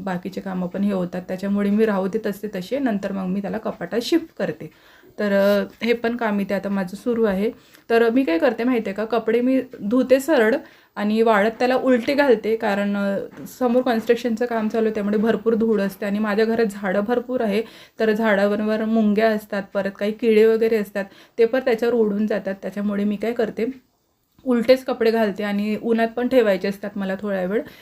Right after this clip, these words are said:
तर उन्हाने खराब वगैरे नको व्हा-, व्हायला पाहिजे, त्यामुळे मग मी त्याला उलटेच वाळत घालते. आणि आ-, आणून नंतर मग मी त्याला सरळ करून करून छानपैकी घड्या वगैरे घालून ठेवत असते. तर, अ, तेच सुरू आहे माझं, सगळे कपडे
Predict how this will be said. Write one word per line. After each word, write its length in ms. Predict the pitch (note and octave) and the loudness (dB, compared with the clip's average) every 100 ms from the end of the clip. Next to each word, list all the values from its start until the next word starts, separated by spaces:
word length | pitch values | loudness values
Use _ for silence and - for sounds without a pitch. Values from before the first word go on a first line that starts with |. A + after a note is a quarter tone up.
| - | -10
तर 40 | - | -2
उन्हाने 360 | A#3 A3+ A#3+ C4 | 2 2 2 2
खराब 300 | B3+ G#3+ G#3 | 0 0 0
वगैरे 260 | G#3+ A3 A3+ | -2 -2 -2
नको 380 | G#3+ G3+ A#3+ | -4 0 0
व्हा-, 280 | A#3+ A3+ G3 | 2 0 -2
व्हायला 300 | G3+ A3 G3+ | 0 0 -2
पाहिजे, 400 | F#3+ A3 G3+ F#3+ F#3+ | -2 -2 -2 -4 -8
त्यामुळे 380 | F#3+ F#3 F3+ | -8 -6 -4
मग 140 | F#3+ G3 | -4 -4
मी 140 | F#3+ | -4
त्याला 240 | G3+ F#3+ G#3 - - - | -4 -4 -6 -10 -12 0
उलटेच 360 | A#3 A3+ C#4 | 2 4 2
वाळत 240 | D#4 A#3+ A3 | 4 4 4
घालते. 520 | G3+ A#3 F#3+ G#3 C4+ - _ | 2 -2 -2 -4 -6 -10 _
आणि 340 | G3 G#3 G#3 G3+ | -4 -2 0 -2
आ-, 300 | - G3 G3 | -4 -4 -4
आणून 440 | - G#3 B3 C4 | 0 2 4 4
नंतर 280 | C4 A3 B3 | 4 2 0
मग 140 | A#3 | 0
मी 140 | G#3 G#3 | -2 0
त्याला 160 | G#3+ | 0
सरळ 320 | A#3 B3 G#3+ | 2 2 4
करून 300 | A3+ A3+ G#3 | 2 0 -2
करून 260 | G3 G3 A3 A3+ | -4 -4 -6 -4
छानपैकी 440 | A#3 F#3+ F#3 F#3 | -4 -6 -6 -6
घड्या 300 | G#3+ G#3+ F#3 | -4 -2 -2
वगैरे 280 | F3 F3 G3+ | -2 -2 -2
घालून 360 | G#3+ G3 F#3+ B3 | -2 -2 -2 0
ठेवत 320 | D#4 B3+ A#3 | 2 2 0
असते. 320 | G3+ - E3+ E3 - - _ | -4 -6 -10 -10 -16 -20 _
तर, 140 | G3+ G#3 | -2 2
अ, 300 | G3+ G3+ G#3 | 4 4 2
तेच 240 | A#3+ C4 - | 0 0 -2
सुरू 180 | C4 B3 | 0 0
आहे 100 | A#3 | 0
माझं, 320 | A#3 F#3 F#3+ | -2 -2 -4
सगळे 300 | G#3 G3+ G3+ | -4 -2 -2
कपडे 280 | G3+ G3 | -4 -6